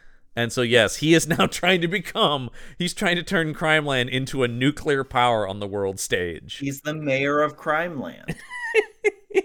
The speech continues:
Speaker 1: There you go.
Speaker 2: The
Speaker 1: I
Speaker 2: president of Crime Land or the,
Speaker 1: Yeah.
Speaker 2: the dictator of crime? I don't know.
Speaker 1: Uh, the,
Speaker 2: It's,
Speaker 1: the Grand
Speaker 2: either way.
Speaker 1: Chancellor of Crime Land. Um,
Speaker 2: Ooh,
Speaker 1: there
Speaker 2: love
Speaker 1: you
Speaker 2: it.
Speaker 1: go.
Speaker 2: Love
Speaker 1: Yeah,
Speaker 2: it.
Speaker 1: something, something like that.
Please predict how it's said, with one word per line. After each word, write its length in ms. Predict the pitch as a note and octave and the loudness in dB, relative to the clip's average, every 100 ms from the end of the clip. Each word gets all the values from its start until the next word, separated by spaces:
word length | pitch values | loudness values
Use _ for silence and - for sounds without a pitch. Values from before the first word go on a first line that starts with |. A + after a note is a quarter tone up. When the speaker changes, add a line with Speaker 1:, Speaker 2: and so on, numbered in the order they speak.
| - - F4 - - - - - F3 - | -4 -10 -10 -10 -20 -20 -20 -14 -14 -2
Speaker 1:
There 140 | A#2+ | 0
you 160 | D3 D#3+ | 0 2
go. 240 | F#3 E3+ | 4 6
Speaker 2:
The 60 | G2+ | 4
Speaker 1:
I 80 | G#2+ | 2
Speaker 2:
president 520 | C#3+ D#3+ G3 G#3+ A#3+ F#3 | 2 0 0 -4 -4 -10
of 80 | - - - - | -14 -18 -20 -6
Crime 300 | F#3+ F3+ F3+ | 0 0 0
Land 320 | F#3 F#3+ G3 | -6 -6 -6
or 120 | C3 | -6
the, 320 | A2 G#2 F#2 - - - - - | -4 -4 -6 -10 -20 -20 -18 0
Speaker 1:
Yeah. 280 | C3 A2+ E2+ | 2 2 0
Speaker 2:
the 160 | A2+ G2+ | -4 -4
dictator 600 | - C#3+ - D#3 D3+ D3 | -4 -6 -4 -6 -4 -6
of 100 | D3 | -8
crime? 240 | - D3 B2+ | -6 -6 -2
I 100 | D3+ | 0
don't 140 | A2 | 0
know. 180 | E2+ B1 | -4 2
Speaker 1:
Uh, 200 | C#3+ D3 | 8 8
the, 100 | C#3+ | 8
Speaker 2:
It's, 160 | D3 D#3 | 4 4
Speaker 1:
the 100 | D3 | 4
Grand 460 | C3+ A2+ C#3+ D3 D3 | 4 4 8 8 8
Speaker 2:
either 60 | A#2 | 2
way. 20 | - | 2
Speaker 1:
Chancellor 680 | C3+ C3+ B2+ A#2 G#2 F2+ | 4 4 0 -2 -2 -2
of 100 | F#2 | -4
Crime 380 | - G2+ G2+ F2+ | -6 -4 -4 -6
Land. 440 | F2 E2 E2+ E2+ - | -12 -14 -20 -20 -12
Um, 460 | G#2+ G#2 F#2+ F#2 B2+ | -6 -4 -4 -6 -6
Speaker 2:
Ooh, 760 | D3+ D#3+ D#3+ D#3 D#3 C#3+ B2+ G#2+ | -2 0 0 0 -2 0 0 -2
Speaker 1:
there 160 | F#2+ | -2
Speaker 2:
love 140 | G2 F#2+ | -2 -2
Speaker 1:
you 60 | |
Speaker 2:
it. 40 | F#2 | -4
Speaker 1:
go. 200 | F2 - - | -6 -10 -18
Speaker 2:
Love 160 | F#2+ A2 | -12 -4
Speaker 1:
Yeah, 240 | G#2+ F#2+ | 0 0
Speaker 2:
it. 120 | F2 C3 | 0 -2
Speaker 1:
something, 240 | A#2 A#2 | -4 -8
something 380 | G#2 A#2+ G2+ G2 | -8 -8 -8 -8
like 220 | F#2+ F2 | -8 -2
that. 260 | G2 F#2 | 0 0